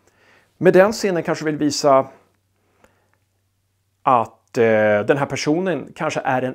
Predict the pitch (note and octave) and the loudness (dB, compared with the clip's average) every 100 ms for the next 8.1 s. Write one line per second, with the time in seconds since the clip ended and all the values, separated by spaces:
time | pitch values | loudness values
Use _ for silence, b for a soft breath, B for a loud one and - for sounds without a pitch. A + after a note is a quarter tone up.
0 | - D#3 A2+ C3 F#3+ C#3 B2 C#3 D#3 A2+ | -2 -2 0 -2 -4 -4 -6 -4 -4 -6
1 | - G#2+ D3 G#2 - F#3+ _ C#3+ B2 A#2+ | -8 -8 -6 -8 -10 -20 _ -8 -6 -6
2 | A#2 G#2 A2 G#2 - A2+ G3 F3 B2 - | -4 -4 -6 -10 -4 -6 -4 -8 -10 -12
3 | - _ _ _ _ _ _ _ _ _ | -20 _ _ _ _ _ _ _ _ _
4 | _ _ _ _ _ _ - - F#3+ F3 | _ _ _ _ _ _ -10 -6 -4 -6
5 | - - - _ _ _ _ b b b | -6 -12 -14 _ _ _ _ b b b
6 | b b b b b - G#3 G#3 - B3 | b b b b b 4 4 2 -4 -2
7 | D3+ - - - B2 C3 F2+ - G#2 G2 | -2 -4 -10 -6 2 2 2 -4 -6 -6